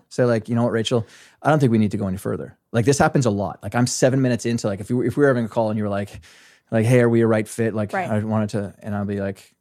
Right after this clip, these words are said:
Speaker 1: "Rachel, w-, your challenges, that's Cheerios to me." It's one of my
Speaker 2: Yeah.
Speaker 1: classic lines.
Speaker 2: Yeah.
Speaker 1: I, I eat those problems for ch-,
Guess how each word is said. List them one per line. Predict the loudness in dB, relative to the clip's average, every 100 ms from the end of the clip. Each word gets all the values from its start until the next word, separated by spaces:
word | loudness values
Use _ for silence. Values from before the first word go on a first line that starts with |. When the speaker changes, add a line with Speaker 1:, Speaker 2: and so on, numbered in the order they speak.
| _ -6
Speaker 1:
"Rachel, | -4 -2 -4 -6 _ _
w-, | -14 -14 -20 _ _
your | 0 0
challenges, | 2 -2 -2 -2 -6 -8 -18 _ _ _ _ _ _ _ -6
that's | -6 -6
Cheerios | -8 -10 -10 -12 -14
to | -16
me." | -18 _ _ _
It's |
one | -2
of | 0
my |
Speaker 2:
Yeah. | -2
Speaker 1:
classic | -6 -8 -12
lines. | -18 -20 _
Speaker 2:
Yeah. | -14 -12 -16 _ -10
Speaker 1:
I, | -8 -2
I | 2
eat | 2 2
those | -4 -6
problems | -8 -8
for | -12 -16
ch-, | -18